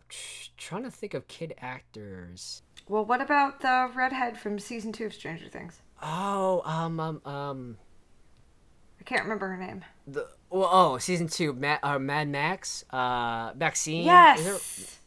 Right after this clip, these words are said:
Speaker 1: there, um,
Speaker 2: Yes,
Speaker 1: yes.
Speaker 2: Maxine. It's Mad Max.
Speaker 1: Um, good choice. I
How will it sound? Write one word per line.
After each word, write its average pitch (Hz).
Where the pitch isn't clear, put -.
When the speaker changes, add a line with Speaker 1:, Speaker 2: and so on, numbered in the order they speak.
Speaker 1:
there, 135
um, 143
Speaker 2:
Yes, 226
Speaker 1:
yes. -
Speaker 2:
Maxine. 311
It's 262
Mad 269
Max. 135
Speaker 1:
Um, 127
good 135
choice. 151
I 101